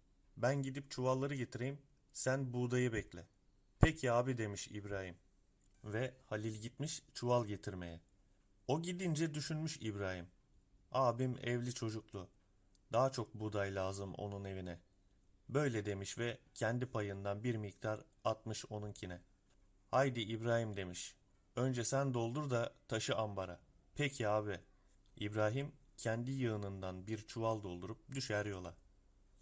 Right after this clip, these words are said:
O gidince Halil düşünür bu defa. Der ki, "Çok şükür ben evliyim. Kurulu bir düzenim de var. Ama kardeşim bekar. O daha çalışıp para biriktirecek, ev kurup evlenecek."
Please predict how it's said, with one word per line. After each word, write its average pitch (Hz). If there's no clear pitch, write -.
O -
gidince 156
Halil 147
düşünür 143
bu 110
defa. 98
Der 135
ki, 101
"Çok -
şükür 110
ben 120
evliyim. 110
Kurulu 120
bir 110
düzenim 110
de 101
var. 98
Ama 131
kardeşim 113
bekar. 104
O 117
daha 120
çalışıp 113
para 110
biriktirecek, 107
ev 120
kurup 117
evlenecek." 110